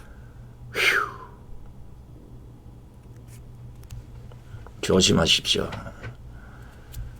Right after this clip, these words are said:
건불 십 년, 건불 삼 년, 권력 잡았을 때 똑바로 하도록 했어요.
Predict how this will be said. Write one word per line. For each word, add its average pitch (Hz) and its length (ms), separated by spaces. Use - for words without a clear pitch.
건불 101 320
십 107 180
년, 107 200
건불 107 300
삼 92 240
년, 92 280
권력 113 420
잡았을 117 480
때 78 260
똑바로 104 460
하도록 90 220
했어요. - 300